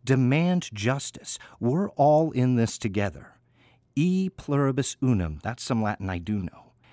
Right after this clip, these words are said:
And it's not just a motto of the United States. It's an ideal we can all strive towards. Out of many,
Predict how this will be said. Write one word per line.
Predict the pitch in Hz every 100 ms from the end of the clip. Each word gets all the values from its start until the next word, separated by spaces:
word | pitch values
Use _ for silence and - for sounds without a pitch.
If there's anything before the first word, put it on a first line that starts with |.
| _
And | - 113
it's | 113 -
not | 147 170
just | - - -
a |
motto | 127 110 120 127 110 90
of | 87
the | 98
United | 95 101 98 95 90
States. | - 104 90 -
It's | 139 -
an | 160 160 -
ideal | 117 101 - 123 139 123
we | 107
can | 104 110 -
all | 110 113 117 123
strive | - - 110 107 104 -
towards. | - 92 82 - - -
Out | 107 123 143
of | - 95 82
many, | 87 98 135 156 165 160